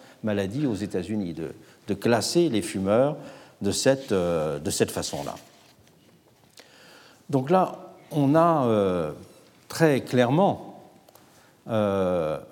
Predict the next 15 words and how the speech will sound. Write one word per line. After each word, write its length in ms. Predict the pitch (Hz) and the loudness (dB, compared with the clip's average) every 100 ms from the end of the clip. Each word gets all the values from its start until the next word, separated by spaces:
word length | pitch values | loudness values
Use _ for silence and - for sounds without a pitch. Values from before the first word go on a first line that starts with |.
| - - | -18 -6
un 140 | 107 | -2
exemple 600 | 117 117 127 147 123 98 | 0 0 2 2 2 -2
qui 160 | 85 95 | -6 -2
montre 500 | 110 175 202 202 110 | 0 2 0 -2 -6
que 220 | 95 107 | -4 -6
cette, 600 | 101 - 113 - - - | -6 -4 -4 -4 -14 -8
euh, 400 | 90 82 78 73 - - _ _ _ _ _ _ _ | -6 -4 -6 -8 -10 -18 _ _ _ _ _ _ _
aussi 320 | - 117 - 120 | -8 -8 -4 -2
bien 220 | 139 143 | 0 2
la 120 | 104 | 0
vision, 680 | 101 117 110 135 123 104 82 - _ _ _ _ - | -2 -6 -4 0 0 0 -6 -16 _ _ _ _ -6
la 80 | |
possibilité 760 | 190 180 175 165 151 156 151 139 | -2 0 0 -2 -2 -2 0 0
de 120 | 101 | 0
distinguer 760 | 98 117 - 123 117 117 107 | -4 -6 -2 -2 0 0 -2